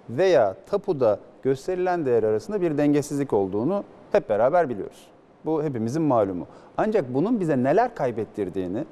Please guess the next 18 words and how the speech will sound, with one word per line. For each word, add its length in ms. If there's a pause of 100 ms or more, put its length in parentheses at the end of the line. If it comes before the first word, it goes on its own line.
(360)
yani 380 (460)
büyük 280
resimde 540
biz 160
neyi 240
kaybettiğimizi 920 (240)
çok 180 (200)
görmüyoruz. 640 (260)
Aslında 600 (260)
gayrimenkulde 720
kayıt 380
dışılığın 420
bize 160
çok 220
ciddi 260
bir 60
maliyeti 500
var. 160